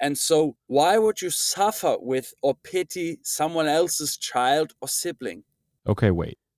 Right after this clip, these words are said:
Speaker 2: What's there to be compassionate about? I mean, that hypothetical person doesn't seem to be suffering. Instead, let's say that he or she was a gifted athlete and lost their arm in some kind of accident.
Speaker 1: Perfect.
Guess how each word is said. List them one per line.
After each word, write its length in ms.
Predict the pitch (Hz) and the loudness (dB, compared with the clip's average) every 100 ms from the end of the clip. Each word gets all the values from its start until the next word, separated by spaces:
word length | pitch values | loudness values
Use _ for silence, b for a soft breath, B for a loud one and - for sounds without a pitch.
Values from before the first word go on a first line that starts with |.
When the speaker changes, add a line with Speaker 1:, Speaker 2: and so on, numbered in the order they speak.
| _ | _
Speaker 2:
What's 360 | 104 117 156 - | -2 -2 -2 -2
there 360 | 135 127 120 | 0 2 2
to 180 | 110 107 | 0 0
be 160 | 98 95 | 2 2
compassionate 800 | - 85 95 104 101 92 85 76 | -2 -6 -4 -8 -6 -6 -4 -4
about? 400 | 123 98 147 - _ _ _ | -2 -2 -2 -8 _ _ _
I 40 | - | -2
mean, 160 | 95 95 | 2 2
that 160 | 95 | 0
hypothetical 640 | - 113 113 98 92 87 82 | 0 0 0 0 0 -2 -8
person 480 | - 101 101 90 85 | -4 -4 -2 -4 -2
doesn't 320 | 92 92 - | 0 -2 -4
seem 240 | 92 90 | -2 -2
to 100 | 85 | -4
be 340 | 82 80 78 73 - | -4 -2 -2 -6 -10
suffering. 600 | - 85 104 - - 104 - _ _ _ _ _ | -4 -2 -2 -4 -8 -10 -14 _ _ _ _ _
Instead, 560 | 107 95 156 170 127 - _ - | -2 2 4 4 2 -6 _ -10
let's 320 | 101 143 - | -4 -4 -2
say 420 | 139 135 120 113 | 0 2 2 0
that 220 | - 98 90 | -2 -4 -2
he 200 | 107 107 | 2 2
or 80 | |
she 240 | 95 - 95 | 2 0 0
was 400 | 87 85 98 - | 0 -2 -6 -8
a 80 | 95 | -8
gifted 480 | 85 117 127 127 101 | -2 -2 0 -4 -4
athlete 540 | 87 87 90 - 73 - | -4 -6 -6 -8 -8 -6
and 580 | 85 82 82 82 76 - _ - | -4 -2 -2 -4 -6 -12 _ -8
lost 460 | 90 92 98 - | -2 0 0 -2
their 180 | 92 87 | -2 -2
arm 320 | 92 95 - | -2 -2 -4
in 80 | 58 | -10
some 220 | - 80 | -8 -8
kind 200 | 78 82 | -4 -4
of 60 | 76 | -4
accident. 460 | 76 95 - 53 - _ _ _ | -4 -6 -12 -16 -18 _ _ _
Speaker 1:
Perfect. 580 | - 220 - 160 _ - | 2 2 2 -2 _ -18